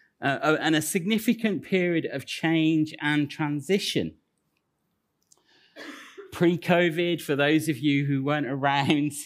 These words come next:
<laughs> you will know we existed as, as one church meeting across four different locations.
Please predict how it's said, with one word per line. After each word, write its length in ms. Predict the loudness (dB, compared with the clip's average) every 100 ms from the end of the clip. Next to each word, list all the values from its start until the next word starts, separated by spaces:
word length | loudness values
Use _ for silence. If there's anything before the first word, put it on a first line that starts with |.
| -16
<laughs> 240 | -20 -10 2
you 180 | 4
will 120 | 6 6
know 260 | 4 2
we 260 | 4 4 4
existed 760 | 0 -2 -2 -2 2 2 2 0
as, 520 | -2 0 -2 -6 -12 -20 -20 -4
as 320 | 0 0 -2
one 360 | -4 0 2 2
church 500 | 2 2 2 0 2
meeting 380 | 2 2 -2 -2
across 340 | -2 -4 -4
four 500 | -10 -4 0 0 0
different 360 | 0 -2 -4 -2
locations. 1040 | -4 -2 -4 -4 -8 -8 -10 -16 -20